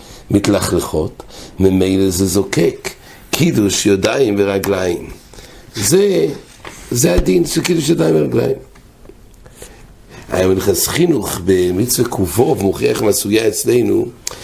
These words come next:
שבעצם המעשה קידוש ידיים ורגליים זה לא סט אחד.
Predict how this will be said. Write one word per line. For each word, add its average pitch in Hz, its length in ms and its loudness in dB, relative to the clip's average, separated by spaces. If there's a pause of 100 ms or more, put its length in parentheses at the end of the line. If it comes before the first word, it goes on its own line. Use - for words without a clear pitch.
(220)
שבעצם - 840 0
המעשה 131 580 0
קידוש 123 580 -2
ידיים 104 300 2
ורגליים 104 440 0
זה 95 100 -4
לא 98 100 2
סט - 340 -4
אחד. 65 300 -10